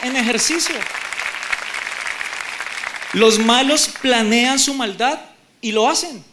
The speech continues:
Y pareciera que los buenos simplemente vivimos en la tierra para evitar la maldad de los malos.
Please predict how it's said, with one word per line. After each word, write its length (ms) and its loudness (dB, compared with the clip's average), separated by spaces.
Y 100 -4
pareciera 580 -2
que 100 -6
los 240 -6
buenos 280 -4
simplemente 480 -6
vivimos 320 -6
en 100 -8
la 100 -6
tierra 240 -6
para 180 -2
evitar 300 -4
la 140 -2
maldad 260 -4
de 60 -2
los 160 -6
malos. 480 -10